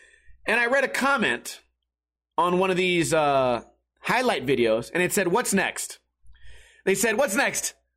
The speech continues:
Uh, a T V show where they see, they see if you can survive a stabbing." Dana White. Dana White has a new series where you stab each other and you see who lives the longest.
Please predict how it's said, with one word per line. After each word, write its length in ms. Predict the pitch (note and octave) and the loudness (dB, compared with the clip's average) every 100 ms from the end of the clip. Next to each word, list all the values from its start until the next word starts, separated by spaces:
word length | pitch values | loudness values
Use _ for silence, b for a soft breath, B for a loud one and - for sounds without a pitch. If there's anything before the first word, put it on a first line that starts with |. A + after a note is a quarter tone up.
| - | -2
Uh, 580 | F3+ F#3 F3 D#3 C#3 B2 - _ _ - | 0 2 4 4 2 0 -8 _ _ -8
a 40 | C#3+ | -2
T 180 | C4 | 0
V 120 | C4+ B3+ | 0 2
show 220 | C4+ C4 | 2 2
where 200 | A#3+ G#3+ | 2 2
they 120 | F#3+ | 0
see, 420 | - C4 A#3 - B B | 0 0 0 -4 B B
they 100 | F#3 | -4
see 180 | F#3 C#4 | -2 0
if 80 | G#3 | 0
you 80 | A#3+ | 0
can 140 | A3+ | 0
survive 400 | - F3+ G3 G#3+ | 0 2 2 2
a 60 | F#3+ | 0
stabbing." 580 | - E3+ F3 D#3 A#2 - _ _ _ B B B | 0 0 0 -2 -6 -10 _ _ _ B B B
Dana 260 | - B3+ A#3 | -2 0 2
White. 360 | A3+ G#3+ F3 - B B | 2 0 -2 -12 B B
Dana 300 | - D#4+ D#4 | -2 0 2
White 200 | D4 C4 | 2 2
has 200 | G#3+ A#3 | 0 0
a 40 | B3 | 0
new 160 | C4 | 0
series 380 | - C#4 A#3+ G#3 | 2 2 2 2
where 240 | G#3 G3+ B B B - - - - | 2 0 B B B -20 -20 -14 -2
you 180 | G#3+ G#3+ | 0 0
stab 420 | - D4 C#4 C4 | 0 2 2 2
each 160 | A#3+ | 0
other 160 | A#3+ A3 | 2 2
and 100 | F#3+ | 0
you 60 | F#3 | 0
see 160 | A#3 | 0
who 120 | A3+ | 2
lives 300 | G#3 G#3 F#3+ | 2 2 2
the 100 | D#3 | 0
longest. 540 | D#3 B2+ A#2 F#2+ - | 2 2 0 -6 -10